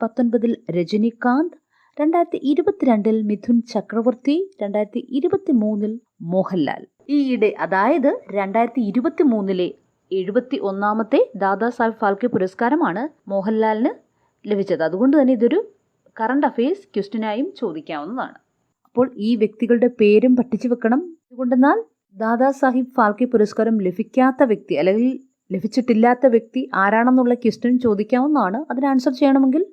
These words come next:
ലഭിച്ച വ്യക്തികൾ ആരാണെന്ന് പഠിച്ചു വെക്കുക തന്നെ വേണം. അപ്പോൾ ആദ്യം ലഭിച്ചത് ദേവിക റാണി, സത്യജിത് റേ, ലതാ മങ്കേഷ്കർ, ശിവാജി ഗണേശൻ, ആശ ഭോസ്ലെ, മൃണാൾ സെൻ, അടൂർ ഗോപാലകൃഷ്ണൻ, ശ്യാം ബെനുഗൾ, അമിതാഭ് ബച്ചൻ, രജനികാന്ത്,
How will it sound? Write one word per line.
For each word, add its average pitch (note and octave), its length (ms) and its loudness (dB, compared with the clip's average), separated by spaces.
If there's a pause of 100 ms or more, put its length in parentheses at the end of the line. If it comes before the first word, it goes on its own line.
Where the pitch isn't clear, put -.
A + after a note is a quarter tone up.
(220)
ലഭിച്ച C4 320 4
വ്യക്തികൾ A#3+ 420 -2
ആരാണെന്ന് G#3+ 480 2 (160)
പഠിച്ചു A#3+ 300 0
വെക്കുക G3 220 0
തന്നെ F#3+ 320 2
വേണം. - 260 0 (140)
അപ്പോൾ A#3+ 280 0 (260)
ആദ്യം G3 380 0
ലഭിച്ചത് A3 500 -2
ദേവിക F#3+ 320 2
റാണി, G#3+ 540 0
സത്യജിത് G3+ 800 -4
റേ, C4+ 200 2 (220)
ലതാ G3 280 -2
മങ്കേഷ്കർ, G3+ 680 -2 (200)
ശിവാജി G3+ 440 -4
ഗണേശൻ, G3+ 640 -2 (180)
ആശ G3 260 -10
ഭോസ്ലെ, A3 600 -4 (120)
മൃണാൾ G#3+ 400 -4
സെൻ, C4+ 320 -4 (560)
അടൂർ G3+ 240 -2
ഗോപാലകൃഷ്ണൻ, A3 800 -4 (340)
ശ്യാം A3+ 360 -2
ബെനുഗൾ, A3 480 -2 (160)
അമിതാഭ് G3 380 -6
ബച്ചൻ, C#4+ 420 -6 (200)
രജനികാന്ത്, A3 720 -4